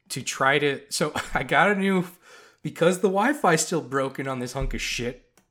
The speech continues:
I had to carry it down to my router, plug it in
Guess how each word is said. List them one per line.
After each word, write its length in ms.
I 120
had 100
to 60
carry 440
it 220
down 340
to 160
my 460
router, 580
plug 400
it 140
in 420